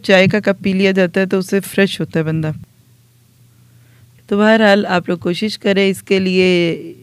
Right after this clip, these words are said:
جاگنے کی، بہت رات کو جلدی سوئیں، کوئی ایسا stress والا کام نہ کریں کہ جو آپ کو مشکل لگے۔ کسی دوست کو کہہ دیں کہ فجر کے بعد فون کر لینا۔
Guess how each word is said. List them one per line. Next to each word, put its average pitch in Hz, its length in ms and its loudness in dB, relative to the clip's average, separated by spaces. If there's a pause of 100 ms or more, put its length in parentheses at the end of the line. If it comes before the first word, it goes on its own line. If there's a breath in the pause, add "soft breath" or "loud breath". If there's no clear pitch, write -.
(400)
جاگنے 180 440 0
کی، 180 240 -4
بہت 180 340 0 (380 loud breath)
رات 180 220 2
کو 190 120 0
جلدی 175 340 0
سوئیں، 175 380 -2
کوئی 180 200 -2
ایسا 180 220 -2
stress 175 340 -4
والا 175 180 0
کام 170 280 -2
نہ 180 140 -2 (120)
کریں 165 300 0
کہ 170 120 -4
جو 165 200 -2
آپ 160 160 -2
کو 165 100 -6
مشکل 165 320 -4
لگے۔ 165 280 0 (300 loud breath)
کسی 214 240 -4
دوست 190 360 0
کو 233 100 0
کہہ 214 180 4
دیں 185 160 0
کہ 185 140 -4
فجر 165 340 -2
کے 170 140 -6
بعد 165 240 0 (540)
فون 180 200 0
کر 170 180 0
لینا۔ 160 300 0